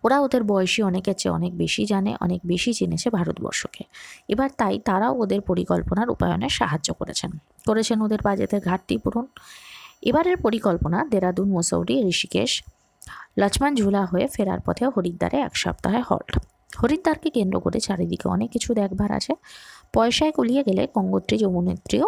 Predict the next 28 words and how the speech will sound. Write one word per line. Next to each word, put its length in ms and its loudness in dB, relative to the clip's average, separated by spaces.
সেরে 320 0
আসবার 480 -2
ইচ্ছা। 300 -4
কথা 260 4
হয়েছে 260 2
হাওড়া 360 2
থেকে 240 0
দুন 320 0
এক্সপ্রেসে 540 -2
রওনা 300 0
হয়ে 140 2
ওরা 180 2
সরাসরি 480 -2
যাবে 220 -2
দেরাদুন। 460 0
দেরাদুনকে 520 0
কেন্দ্র 320 0
করে 220 0
মুসৌরি, 580 0
সহস্রধারা 880 0
ইত্যাদি 320 -2
সেরে 360 0
ওরা 220 0
যোগাযোগ 460 -2
করবে 260 0
ট্যুরিস্ট 420 0
অফিসের 340 -4
সঙ্গে। 400 -6